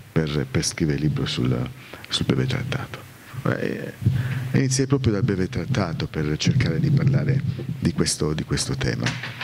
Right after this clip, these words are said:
Ehm, il postino del paese in fondo andava alla ricerca di coincidenze, no? Perché cercava le coincidenze? Proprio perché, come diceva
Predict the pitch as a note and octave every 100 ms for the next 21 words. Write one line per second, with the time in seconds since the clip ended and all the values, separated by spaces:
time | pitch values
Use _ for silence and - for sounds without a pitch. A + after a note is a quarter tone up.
0 | - - - - - - - - C3 -
1 | - - - - - - - - G#2+ G2
2 | G2+ F#2+ F#2+ F#2+ F#2 - - - - -
3 | - - - - - - - - - -
4 | C3 C3 C3 C3 B2 B2 A#2+ C3+ A#2+ A#2
5 | B2 A#2 B2+ F#2+ G2+ F#2+ F2+ F2+ F2 F2
6 | E2+ F#2 - E2 E2 D#2+ - - C2+ -
7 | - A2+ B2 - - - - - - -
8 | - - - - - - - - - -
9 | - - C3 C3 C3 C3 B2+ A#2 - E2+
10 | F2+ - D#2+ E2 - E2+ - - D2 C2
11 | - C#3 B2 - G#2 E2+ - G#2+ F#2 E2+
12 | E2 F2 - G2 E2 D#2 D#2+ D2 - C3
13 | C3